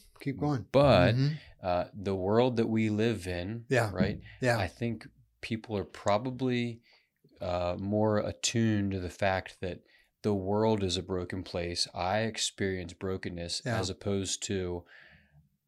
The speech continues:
Speaker 2: I'm a, I'm a bad person. I've done
Speaker 1: Yeah.
Speaker 2: wrong things and I
Speaker 1: Yeah.
Speaker 2: don't deserve. So even though both are
Speaker 1: Mm-hmm.
Speaker 2: true,
Speaker 1: Yeah.
Speaker 2: it, it might be an easier idea for them to grasp that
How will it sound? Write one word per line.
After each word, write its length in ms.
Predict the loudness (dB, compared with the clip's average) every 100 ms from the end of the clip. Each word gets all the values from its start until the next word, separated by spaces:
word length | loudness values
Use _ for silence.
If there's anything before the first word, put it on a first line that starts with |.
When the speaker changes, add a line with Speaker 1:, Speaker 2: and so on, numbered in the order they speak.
| -10
Speaker 2:
I'm 360 | -6 -4 -4 -4
a, 240 | -6 -8 -8
I'm 180 | -6
a 140 | -6 -8 -12 -2
bad 320 | 2 2 -2
person. 400 | -6 -6 -6 -6
I've 180 | -6 -6
done 160 | -6 -2
Speaker 1:
Yeah. 200 | 0 0
Speaker 2:
wrong 180 | -2 -8
things 400 | -10 -8 -8 -10
and 360 | -10 -12 -14 -4
I 100 | -2
Speaker 1:
Yeah. 120 | 0
Speaker 2:
don't 240 | -2 -6 -8
deserve. 640 | -8 -6 -6 -6 -8 -12 -20 -20 -20 _
So 180 | -4 -2
even 260 | 0 0 2
though 120 | 2
both 380 | 2 0 0 -2
are 100 | -4
Speaker 1:
Mm-hmm. 200 | -2 0
Speaker 2:
true, 380 | 2 2 0 -4 0
Speaker 1:
Yeah. 240 | 0 -2 -8 -8
Speaker 2:
it, 280 | -6 -6 -12 -12
it 140 | -8
might 320 | -2 -2 -2
be 500 | -2 0 0 -2 -4 -8
an 160 | -10 -6
easier 1000 | -4 -2 -2 -4 -2 -2 -2 -2 -6 -14 _ _ _ _ _ _ -12
idea 400 | -8 -6 -4 -4
for 140 | -4 -6
them 160 | -6
to 80 | -8
grasp 680 | -6 -2 0 0 -2 -8 -8
that 300 | -6 -6 -10